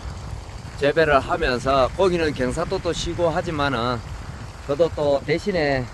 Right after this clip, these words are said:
돌산이나 그런 악산에 그런 데에 나는 약초들이나 이런 것들이 또, 어, 약성도 좋다 그러니까는, 그래서 아마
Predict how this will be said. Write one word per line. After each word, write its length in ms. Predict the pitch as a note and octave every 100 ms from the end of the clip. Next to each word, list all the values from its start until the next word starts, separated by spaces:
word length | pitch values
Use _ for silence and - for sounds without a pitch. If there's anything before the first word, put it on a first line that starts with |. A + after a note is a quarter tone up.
| - - - - - -
돌산이나 600 | C#3+ - F#3 G3 F#3+ F3
그런 320 | F3 F#3+ D3
악산에 460 | D3 - F#3 F3 E3
그런 320 | F3 F3 F3
데에 760 | F3 D#3+ D#3 D3+ F3 F3 E3+ - - - A2+
나는 340 | C3+ E3 E3
약초들이나 720 | C#3+ D#3 G3 G3 E3 D#3 D3+
이런 220 | D3+ F#3
것들이 320 | E3 - C#3 C3+
또, 240 | C3+ C3 A2 - - - - - - - - - -
어, 220 | A2+ A2+ - -
약성도 500 | C#3 E3 G#3 G3 D#3
좋다 380 | B2 C#3 E3 G3
그러니까는, 840 | D3+ C3+ C#3 - A2+ A2 A#2+ A#2 F#2+ - - - - -
그래서 220 | E3 D#3+
아마 800 | C#3 D#3 F#3 F#3 F#3 F#3 F#3